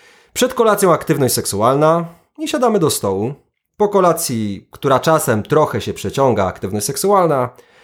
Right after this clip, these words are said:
i kładziemy się do łóżka”. Nie, no to podziwiam pana, muszę przyznać.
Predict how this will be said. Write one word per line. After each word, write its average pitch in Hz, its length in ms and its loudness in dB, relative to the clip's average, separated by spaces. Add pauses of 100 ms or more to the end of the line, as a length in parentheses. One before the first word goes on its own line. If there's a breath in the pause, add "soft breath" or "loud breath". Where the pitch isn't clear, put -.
(180 soft breath)
i 139 100 -6
kładziemy 147 340 2
się 135 100 0
do 107 100 0
łóżka”. - 420 -8 (420)
Nie, 113 100 2
no 104 60 2
to - 140 -8 (1000)
podziwiam 117 600 2
pana, 85 400 -8
muszę 101 220 -8
przyznać. - 540 -8